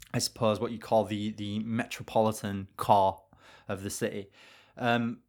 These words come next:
he did stuff like that. He was, uh, the subject of many a flattering piece in places like The New Statesman and The Guardian and The Observer,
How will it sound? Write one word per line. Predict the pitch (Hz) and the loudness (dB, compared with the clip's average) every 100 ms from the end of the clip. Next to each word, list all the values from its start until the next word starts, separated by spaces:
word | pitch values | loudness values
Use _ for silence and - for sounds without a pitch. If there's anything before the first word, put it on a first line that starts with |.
| - | -6
he | 131 | -2
did | 110 113 101 | -2 -2 -2
stuff | - 110 | -2 -2
like | - 98 | 0 0
that. | 113 127 127 - | 4 6 6 2
He | 113 | -2
was, | 107 107 98 - - | 0 0 -2 -6 -4
uh, | 123 107 104 101 110 _ | 0 0 -2 -6 -12 _
the | 123 | -6
subject | - 113 120 110 - | -4 -2 -2 -4 -4
of | 101 92 | -4 -2
many | 110 123 113 104 | 0 2 2 0
a | 98 | -4
flattering | - 110 - 107 101 98 | -2 0 2 0 -2 -4
piece | - 110 101 - | -6 -6 -6 -6
in | 104 98 98 - | -6 -6 -8 -10
places | - 107 - 101 | -6 -4 -4 -2
like | 104 | -2
The | 107 | -2
New | 104 104 | -4 -4
Statesman | - - 107 107 - 110 113 110 | -6 -2 -2 -2 0 0 -2 -4
and | 104 101 | -6 -6
The | |
Guardian | - 101 101 104 110 110 | 0 4 4 2 -2 -2
and | 113 107 | -4 -4
The | 101 107 | -2 0
Observer, | 98 101 104 101 107 | -2 -2 -2 -2 -2